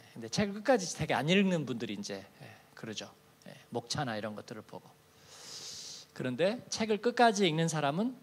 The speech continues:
거기에서, 어, 굉장히 궁금한 것은 뭐냐면 책 마지막 부분에 에필로그가 있는 거예요. 그죠? 책을 다 쓰고, 예, 책을 다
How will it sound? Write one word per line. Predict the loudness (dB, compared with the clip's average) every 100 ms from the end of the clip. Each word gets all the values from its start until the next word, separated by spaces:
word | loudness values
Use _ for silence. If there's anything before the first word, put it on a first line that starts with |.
| -20 -20 _ _ _ -18 -16
거기에서, | -6 -2 2 2 6 4 4 -12 -18 -20 -20 -20 -20 -14
어, | -10 -8 -8 -10 -12 -14 -20 -20 -20 _ _ _ -10
굉장히 | 2 6 8 6 6 4 0 -6 -12 -10 -10 -10 -4
궁금한 | -2 4 4 4 2
것은 | 2 2 2 -2
뭐냐면 | -2 0 0 -2 -6 -18 -20 _ -10
책 | -2 -2 2
마지막 | 0 2 2 2
부분에 | -2 -6 -2 0
에필로그가 | 0 0 -2 -4 -8 -12 -14 -16 -18 _ -20
있는 | -18 -18
거예요. | -18 -20 -20 _ _ -18
그죠? | -10 -10 -10 -16 _ -20 -20 -6
책을 | -2 2 0
다 | 0 -4 -4
쓰고, | -4 -4 -6 -10 -20 _ _ -20
예, | -18 -20 _ _ -16 -16 -8
책을 | -2 -2
다 | -2